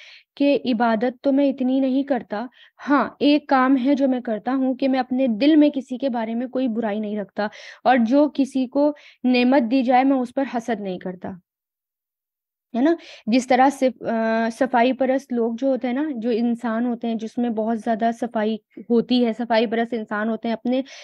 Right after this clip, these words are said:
सामने वाली चीज पर भी कोई दाग बर्दाश्त नहीं करते, इसी तरह ईमान वाला अपने दिल पर कोई दाग बर्दाश्त नहीं करता, साथ साथ उसको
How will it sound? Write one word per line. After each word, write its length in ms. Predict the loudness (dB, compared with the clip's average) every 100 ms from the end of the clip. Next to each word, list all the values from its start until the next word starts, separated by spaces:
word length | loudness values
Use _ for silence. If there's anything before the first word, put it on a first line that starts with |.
| -20
सामने 400 | -4 0 2 2
वाली 220 | 2 2 0
चीज 300 | -2 -6 -4
पर 140 | -6
भी 100 | -4
कोई 200 | -2 -2
दाग 300 | 0 0 0
बर्दाश्त 480 | 0 -2 0 -4 -6
नहीं 140 | -8
करते, 360 | -8 -10 -10 -14 -16 -20 -6
इसी 200 | -2 0
तरह 180 | 2 2
ईमान 380 | 2 2 2 0
वाला 240 | 0 0
अपने 260 | -2 -2 -4
दिल 200 | -2 -4
पर 160 | -4 -4
कोई 200 | -2 -2
दाग 300 | 0 0 0
बर्दाश्त 480 | -4 -4 -8 -8
नहीं 120 | -10 -8
करता, 280 | -4 -2
साथ 240 | -2 -2 -4
साथ 260 | -2 -6 -4
उसको 340 | -8 _ -2